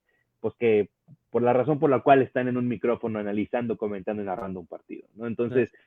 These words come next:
Speaker 1: pues, Emanuel, pues, muchas gracias, ¿no? Gracias a ti y, bueno, gracias a todos ustedes que se quedaron estas casi dos horas que estuvimos platicando con mi querido Emanuel Villa,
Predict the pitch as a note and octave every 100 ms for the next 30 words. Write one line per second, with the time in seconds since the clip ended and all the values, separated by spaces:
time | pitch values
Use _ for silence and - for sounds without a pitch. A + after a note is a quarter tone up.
0 | _ _ _ - C#3 D#3+ F#3 D3+ D#3+ G3+
1 | G#3 E3+ D#3 C#3 B2+ C3+ D3 D3 D#3 -
2 | C3+ B2 E3 F3 D#3 C#3+ C#3 C#3 D#3 D#3+
3 | C#3+ D#3+ D#3 A#2+ D3+ D3+ C#3+ C#3 A#2+ A2
4 | _ _ - A#2 F3 F#3 F#3 F3+ F3+ -
5 | F3+ F#3 F3+ E3 E3+ E3+ E3 C#3+ - -
6 | A#2+ C#3+ D3 D3 C3+ B2 A#2 C3 C3+ B2
7 | A#2+ A2+ G#2 G2 G#2 G2+ B2 C3+ B2 A#2
8 | A#2+ B2+ A#2+ C3 B2+ B2+ A#2+